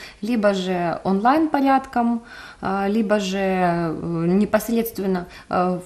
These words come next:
в, в личной подаче, будем говорить, это, ну, как бы, э, как таковое есть, э, выражение. Личная подача — это самолично человек приходит с оригиналами своих документов и с копиями и самолично подаёт. То есть, э, задача людей,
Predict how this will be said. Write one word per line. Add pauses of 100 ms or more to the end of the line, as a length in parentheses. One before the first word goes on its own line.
в, (400)
в
личной
подаче, (200)
будем
говорить,
это,
ну,
как
бы, (120)
э,
как
таковое
есть, (100)
э,
выражение.
Личная
подача —
это
самолично
человек
приходит
с
оригиналами
своих
документов
и
с
копиями (340)
и
самолично
подаёт. (300)
То
есть, (300)
э,
задача
людей,